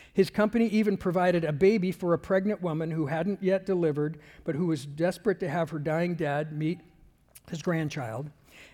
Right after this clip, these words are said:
And as outlandish as this idea might sound now, it's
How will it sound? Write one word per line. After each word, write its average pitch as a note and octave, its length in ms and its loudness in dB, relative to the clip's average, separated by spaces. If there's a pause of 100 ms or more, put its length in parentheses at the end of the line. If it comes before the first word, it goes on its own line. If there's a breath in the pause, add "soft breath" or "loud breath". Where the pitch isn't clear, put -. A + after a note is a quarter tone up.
(100)
And F3 180 0
as E3+ 280 -2
outlandish F#3 640 0
as E3+ 100 -4
this F3 220 -4
idea F3 380 2
might D#3+ 260 -2
sound A#3+ 360 -2
now, D#3+ 200 0
it's E3+ 200 -6